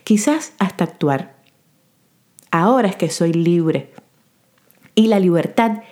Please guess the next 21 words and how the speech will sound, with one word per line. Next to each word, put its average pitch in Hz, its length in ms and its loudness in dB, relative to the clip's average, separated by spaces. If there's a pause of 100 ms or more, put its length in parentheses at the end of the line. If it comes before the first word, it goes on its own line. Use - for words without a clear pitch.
(100)
implica 196 840 0
poder 208 380 2
tener 180 360 0
sueños, 170 680 0 (280)
ilusiones. 196 880 0 (300)
Si 233 180 2
no 277 160 4
soy 277 240 0
capaz 247 400 -2
de 196 120 2
erigirme 196 540 0
encima 214 440 2
del 175 140 0
monumento 185 600 2
de 160 80 0
ser 202 260 -2
libre, 196 500 2 (300)
libre 185 480 2
también 175 380 0
con 190 180 0
mayúsculas, 160 640 0